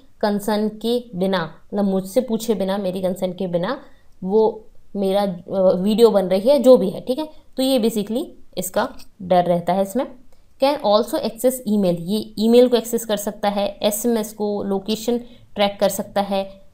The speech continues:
नेटवर्क डिटेल, डिवाइस सेटिंग, ब्राउज हिस्ट्री, ठीक है,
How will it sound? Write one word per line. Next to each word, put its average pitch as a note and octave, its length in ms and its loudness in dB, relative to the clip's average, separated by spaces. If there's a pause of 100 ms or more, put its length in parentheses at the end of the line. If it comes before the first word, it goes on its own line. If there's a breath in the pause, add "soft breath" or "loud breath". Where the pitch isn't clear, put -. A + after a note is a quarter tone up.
(280)
नेटवर्क G#3 440 2
डिटेल, G3 580 -2 (140)
डिवाइस G#3 500 2
सेटिंग, F#3+ 520 0
ब्राउज F#3+ 540 2
हिस्ट्री, G3 340 -4 (240)
ठीक A#3 120 -6
है, C#4 100 -4